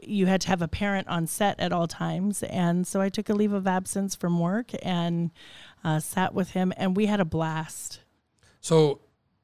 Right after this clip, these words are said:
Speaker 2: I was, when they, they were filming that, I, like, I was aware of this movie, but I just didn't, I mean, kind of aware of there was a movie, and I was in the Captain Cook one day, and I seen, I saw John Krasinski, but, like, I didn't, I was like, "There's no way that's him." I just, I saw a guy
Speaker 1: <laughs>
Speaker 2: getting, and I was like,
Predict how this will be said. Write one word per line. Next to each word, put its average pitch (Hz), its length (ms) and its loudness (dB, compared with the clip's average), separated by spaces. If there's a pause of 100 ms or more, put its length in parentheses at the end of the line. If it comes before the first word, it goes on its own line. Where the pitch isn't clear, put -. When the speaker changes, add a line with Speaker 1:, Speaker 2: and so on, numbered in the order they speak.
(180)
Speaker 2:
I 160 100 6
was, 170 240 6
when 131 140 2
they, 165 60 4
they 156 160 2
were 151 100 6
filming 160 320 4
that, 95 280 -4 (600)
I, 135 80 -4
like, 127 180 2 (180)
I - 40 -8
was 113 100 -2
aware 120 380 4
of 120 100 2
this 113 160 -4
movie, 123 280 -2
but 113 120 -8
I 110 80 -4 (140)
just - 180 -12
didn't, 113 240 -10 (140)
I - 40 -20
mean, 104 140 -8
kind 110 160 -4
of 101 120 -6
aware 107 280 0
of 98 220 -4
there 107 80 -4
was 98 100 -4
a 98 40 -6
movie, 110 280 -2 (260)
and 117 100 -4
I 135 40 4
was 151 140 6
in 135 60 -2
the 120 60 -2
Captain 131 380 -4
Cook 139 260 -6
one 107 140 -4
day, 104 160 -4
and 107 100 -2
I 117 80 2
seen, 135 420 -2 (800)
I 127 80 -4
saw 143 180 2
John 127 260 0
Krasinski, 120 640 -2 (260)
but, 147 80 0
like, 139 160 2
I 139 80 2
didn't, 170 220 4
I 135 60 2
was 139 120 2
like, 127 80 -2
"There's 123 140 -2
no 117 100 2
way 127 100 4
that's 95 200 -2
him." 107 260 -8
I 92 60 -12
just, - 320 -10
I - 60 -12
saw 131 180 2
a 120 40 2
guy 113 360 2
Speaker 1:
<laughs> 208 120 6
Speaker 2:
getting, 214 280 2
and 180 160 0
I 123 60 0
was 123 140 2
like, 117 220 -2